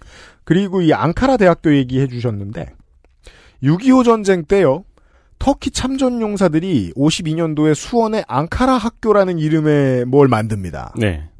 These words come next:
Speaker 1: 수원에 농진청이 있었는데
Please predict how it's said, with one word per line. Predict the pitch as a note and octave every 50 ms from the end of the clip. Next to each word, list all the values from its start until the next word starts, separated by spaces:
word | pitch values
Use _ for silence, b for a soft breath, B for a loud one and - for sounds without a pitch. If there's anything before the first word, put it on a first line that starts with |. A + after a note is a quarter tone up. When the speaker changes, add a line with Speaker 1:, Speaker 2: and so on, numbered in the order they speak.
| - _ _ _ _ b b b b b b b b b b b
Speaker 1:
수원에 | - - - - B3+ C4 C4 B3 F#3+
농진청이 | C#3 C3+ C#3 D#3+ E3 A3 C#4 C#4+ - - C#4+ C#4+ A#3+
있었는데 | F#3 D3+ - E3 D3 C#3 C#3 C#3+ D#3+ A3 G#3 C3